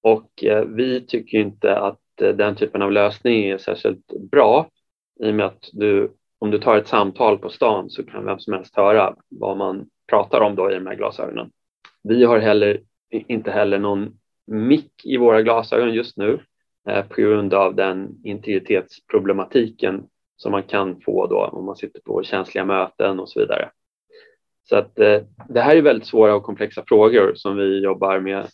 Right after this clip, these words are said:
dagligen då. Hur nästa generation smarta glasögon ska se ut här. Alltså det vill säga vår nästa produkt. Men, eh, det finns många fallgropar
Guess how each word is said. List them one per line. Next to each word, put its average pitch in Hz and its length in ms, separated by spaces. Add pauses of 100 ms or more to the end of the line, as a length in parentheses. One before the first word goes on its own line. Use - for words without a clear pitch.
(120)
dagligen 107 480
då. 101 220 (800)
Hur 107 440 (400)
nästa 101 800 (140)
generation 98 720
smarta 95 320
glasögon 98 400
ska 98 220
se - 140
ut 135 260
här. - 260 (200)
Alltså - 180
det 95 60
vill 98 120
säga 95 320 (240)
vår 107 420
nästa 95 340
produkt. - 400 (320)
Men, 98 380
eh, 98 220
det 98 120
finns 101 360
många 107 360
fallgropar 104 600